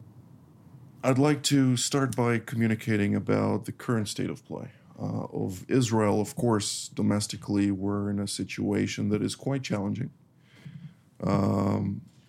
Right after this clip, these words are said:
we look around and there are near daily protests now about the judicial reform. Uh, I had a conversation with you about this last week, uh,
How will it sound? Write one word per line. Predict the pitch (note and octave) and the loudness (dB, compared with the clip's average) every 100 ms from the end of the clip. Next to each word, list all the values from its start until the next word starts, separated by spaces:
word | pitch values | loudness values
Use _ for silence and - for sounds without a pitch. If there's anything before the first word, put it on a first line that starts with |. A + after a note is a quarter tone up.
| _ - | _ -10
we | - A2 | 0 2
look | A2 A2+ A2 | 4 2 2
around | G#2+ G2+ G#2 G2+ G2+ | 2 4 4 2 2
and | G2+ G2+ | 0 2
there | G2+ | 2
are | G2+ G2+ - - - - - - - B2 G#2+ | 2 0 -4 -10 -20 -20 -20 -20 -14 -10 0
near | A#2+ B2 A2 F#2+ | 4 4 4 2
daily | F2+ G2 G2 | 0 0 0
protests | G2 - G2 - - - - | -2 -2 -2 -2 -6 -6 -6
now | F#2+ E2+ F2+ - - - | -4 -4 -6 -10 -14 -12
about | - G2+ G#2 G2 - | -6 -2 -2 -2 -6
the | - G#2 G2+ G#2 | -6 -4 -4 -6
judicial | G#2 F#2 - F#2+ | -4 -4 -2 -4
reform. | F2 - A#2 A2+ A2+ - - - - - - - - - - | -6 -4 -2 -2 -4 -10 -20 -20 -20 -20 -20 -20 -20 -20 -8
Uh, | G#2 G#2 G#2 G#2+ - | -4 -2 -2 -4 -2
I | G#2 G2 G2+ G2 F#2+ - - _ _ _ - A2+ | 0 2 2 0 -2 -8 -16 _ _ _ -10 -2
had | A2 | 0
a | |
conversation | A2 G2+ G2 G2+ G#2 A2 G2+ | 2 0 2 2 0 0 -2
with | G2 - | -4 -2
you | G2+ F#2+ | 0 0
about | G2 G2 G#2 | 0 -2 -2
this | G2 - | -4 -2
last | G#2+ B2+ B2+ | 0 0 0
week, | E2+ - - - | -6 -8 -10 -8
uh, | F2 - | -6 -6